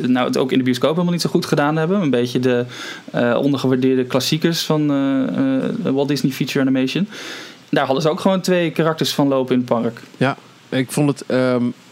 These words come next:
Speaker 2: een paar jaar geleden, eh, een heel slim idee wat je toen zag in de Amerikaanse Disneyparken, Long Lost Friends. En had je dan een, een paar dagen of weken lang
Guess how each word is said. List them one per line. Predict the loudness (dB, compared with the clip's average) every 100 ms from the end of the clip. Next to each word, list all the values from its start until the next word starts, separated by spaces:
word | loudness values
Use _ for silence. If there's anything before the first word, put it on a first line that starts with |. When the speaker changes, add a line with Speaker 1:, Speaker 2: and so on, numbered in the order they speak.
| -20 -20 -20 -20 -20 -20 -14
Speaker 2:
een | -12 -2
paar | 0 2
jaar | 0
geleden, | 0 0 2 0 -2 -6 -12 -10 -8
eh, | -4 -2 -2
een | 0
heel | 0 0 -2 -6
slim | -4 0 0 0
idee | 0 0 0 0
wat | 0
je | -2 -2
toen | 0 0
zag | 2 0 0
in | 0 0
de |
Amerikaanse | 2 0 0 0 0 0
Disneyparken, | 0 0 0 0 2 2
Long | 2 2 2 2
Lost | 2 0 -4
Friends. | 0 0 0 -2
En |
had | -2 0
je |
dan | 2
een, | 0 0 -2
een | -2 -4 -2
paar | 0 2 -2 -2
dagen | 0 0 0 0
of | 2
weken | 0 2
lang | 0 0